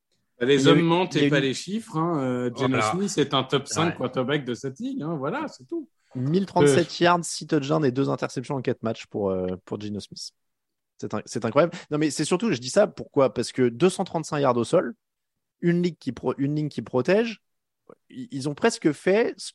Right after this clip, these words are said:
Speaker 2: qu'ils auraient, ils voulaient faire avec Wilson depuis cinq ans, six ans, sept ans, je sais même plus.
Speaker 3: Bah,
Speaker 1: Ouais, enfin, après, on est sur une défense des Lions qui est historiquement, et là, quand je dis historiquement, c'est-à-dire qu'on est, euh, vraiment sur quasiment du jamais vu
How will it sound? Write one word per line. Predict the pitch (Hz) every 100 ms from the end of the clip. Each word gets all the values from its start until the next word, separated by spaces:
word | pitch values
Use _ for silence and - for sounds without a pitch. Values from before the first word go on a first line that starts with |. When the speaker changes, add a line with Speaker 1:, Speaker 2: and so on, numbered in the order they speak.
| _
Speaker 2:
qu'ils | 135 131 127 123 120 120 113
auraient, | 123 123 120
ils | 117 117
voulaient | 110 135 135
faire | 160 143
avec | 123 120
Wilson | 120 113 120 190
depuis | 190 117 - 110 110
cinq | 107 - - 160 170 180
ans, | 214 247
six | 262 - - 151
ans, | 190 226
sept | - 165 -
ans, | 185 190
je | 131
sais | -
même | 117 117
plus. | 160 254 - -
Speaker 3:
Bah, | 113
Speaker 1:
Ouais, | 123
enfin, | 135 135
après, | 135 190 180
on | 147
est | 147
sur | 143 139
une | 135
défense | 127 147 - 170 143
des | 123 123
Lions | 131 135 151 160
qui | - -
est | 123 - _ 226
historiquement, | 240 - - - 220 185 175 - 160 165 202 -
et | 131 123
là, | 147 139
quand | 127 117
je |
dis | 127
historiquement, | 127 175 147 151 151
c'est-à-dire | 135 117 107
qu'on | 120 120
est, | 127
euh, | 113 104 _ _ _ -
vraiment | 120 143 151
sur | - -
quasiment | 143 123 143 147
du | 120
jamais | 104 123 123
vu | 135 202 208